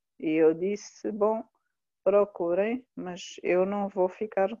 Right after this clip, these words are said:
no, na mesma casa com moçambicanos. Eu vou procurar estrangeiros de expressão inglesa para viver com ela, principalmente senhoras, se for possível", mas que não era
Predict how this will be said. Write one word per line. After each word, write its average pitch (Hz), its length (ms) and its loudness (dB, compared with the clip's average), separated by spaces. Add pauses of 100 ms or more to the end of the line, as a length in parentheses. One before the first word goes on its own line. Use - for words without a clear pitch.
(140)
no, 190 520 -8
na 180 180 -6
mesma 185 360 -4
casa 185 360 -2
com 190 140 -2
moçambicanos. 185 760 -6 (800)
Eu 180 220 2
vou 220 200 2
procurar 190 840 0
estrangeiros 190 1120 -2
de 180 460 0
expressão 196 680 -8
inglesa 190 640 0 (760)
para 180 160 2
viver 185 400 -2
com 190 220 -6
ela, 160 260 0
principalmente 185 880 -6
senhoras, 165 580 -8
se - 80 -20
for 160 180 -2
possível", 156 560 -8
mas 208 580 -6
que - 120 -10
não 165 220 -4
era 190 380 -2